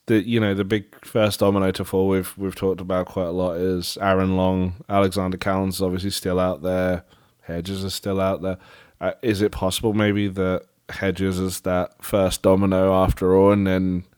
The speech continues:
there's a rush for Long, and, and everyone else is kind of wait and see?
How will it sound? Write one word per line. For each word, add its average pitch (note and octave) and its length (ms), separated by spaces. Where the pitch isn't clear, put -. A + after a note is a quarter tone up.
there's G2 180
a F#2 80
rush F2 320
for - 140
Long, F#2+ 440
and, F2 340
and G2 180
everyone F#2+ 380
else F#2+ 260
is G2+ 120
kind G2+ 240
of F2+ 100
wait F#2 220
and F2+ 120
see? A2 320